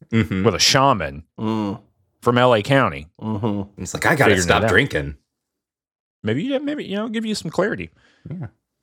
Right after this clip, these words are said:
Speaker 2: He was, like, sixty-five when he's doing ayahuasca. That's a, that's, that's an older age to, like, put your body through that, you
Speaker 1: Mm-hmm.
Speaker 2: know?
Speaker 3: Yeah.
Speaker 2: It's a lot
Speaker 3: Yeah.
Speaker 2: going on.
Speaker 3: Uh, here's just a, a single sentence quote. Just a, I just wanna, just one quote here.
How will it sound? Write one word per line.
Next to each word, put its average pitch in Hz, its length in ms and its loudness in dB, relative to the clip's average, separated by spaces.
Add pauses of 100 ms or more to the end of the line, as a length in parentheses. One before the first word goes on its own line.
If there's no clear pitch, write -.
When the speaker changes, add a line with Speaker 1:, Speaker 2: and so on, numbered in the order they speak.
(220)
Speaker 2:
He - 60 0
was, 330 80 0
like, 440 140 4
sixty-five 135 640 4
when 101 100 -2
he's 87 160 -6
doing 92 280 2
ayahuasca. 85 500 -2
That's 135 240 2
a, 202 100 -4
that's, 180 280 0
that's 185 280 0
an 202 80 -4
older 160 380 6
age 107 380 2
to, 101 60 -2
like, 95 160 2
put - 140 -2
your 107 80 -4
body 92 260 2
through 87 240 -6
that, 73 280 -6 (260)
you 85 140 -4
Speaker 1:
Mm-hmm. 101 120 -2
Speaker 2:
know? 117 220 -2
Speaker 3:
Yeah. 104 500 -4 (260)
Speaker 2:
It's - 100 -12
a 107 40 4
lot 104 140 6
Speaker 3:
Yeah. 98 140 2
Speaker 2:
going 95 100 0
on. 82 220 -4 (580)
Speaker 3:
Uh, 131 540 6
here's 160 220 8
just 165 200 0
a, 120 280 6
a 123 120 4
single 190 440 4
sentence 135 360 4
quote. 92 340 -2 (120)
Just 120 200 -2
a, 123 40 6
I 117 280 4
just 131 140 2
wanna, 104 340 2 (140)
just 107 100 -10
one 131 240 4
quote 101 260 0
here. - 220 -12